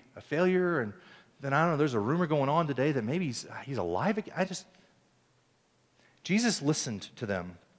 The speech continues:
and then he began to teach them. He did begin to teach. He did tell them he explained how the resurrection fit into this bigger story of God. But notice that he started by finding out what's going on with you and how are you interpreting these things and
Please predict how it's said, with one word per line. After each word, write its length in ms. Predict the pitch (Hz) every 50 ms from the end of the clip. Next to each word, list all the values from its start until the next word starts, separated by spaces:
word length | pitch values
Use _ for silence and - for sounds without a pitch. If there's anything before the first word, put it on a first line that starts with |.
| _ _ _ _ _ _ _ _ _ _ _ - -
and 100 | 160 156
then 100 | 202 214
he 60 | 220
began 320 | 180 196 170 185 196 196
to 80 | 185 180
teach 320 | - - 247 247 233 -
them. 180 | - 123 98 90
He 80 | 123 160
did 160 | 175 311 302
begin 260 | 254 180 135 123 104
to 60 | 98
teach. 280 | - - - 85 - -
He 40 | 175
did 220 | 160 262 285 -
tell 220 | - - 175 220 226
them 260 | - 98 98 135 160 - - - - - - - _ _ _ _ _ _ _ _ _ _ _ _ -
he 20 | 165
explained 380 | 143 - - 185 185 202 202
how 80 | 175 190
the 80 | 156 147
resurrection 540 | 143 180 208 165 160 175 185 - - 160
fit 180 | - - 190 165
into 140 | 170 160 147
this 160 | 131 123 113
bigger 280 | 120 - 190 196 196 165
story 360 | - - - 175 165 156 147
of 100 | 127 113
God. 380 | 113 143 175 190 160 127 - - - - - - - -
But 160 | - 175 -
notice 360 | 170 185 254 302 294 247 - -
that 100 | 190 165
he 40 |
started 1040 | 147 - - - - - - 220 220 240 262 269 247 208 160 123 107 101 107 135 151 - - - - _ _ _ _
by 120 | - 160
finding 420 | 151 - 185 190 220 214 214 214 208
out 260 | 196 175 160 - -
what's 380 | 151 147 170 262 285 285 -
going 340 | - - 262 240 233 226 214
on 320 | 196 196 196 202 202 190 185
with 240 | 165 143 - -
you 160 | - 120 110 110
and 100 | 120 127
how 320 | - - 185 202 233 247
are 60 | 254
you 200 | 247 220 226 226 214
interpreting 840 | 185 160 - - - - - 190 185 - 151 127 - 135 123 117
these 200 | 107 101 101 -
things 400 | - - 107 98 95 98 95 -
and 100 | 117 117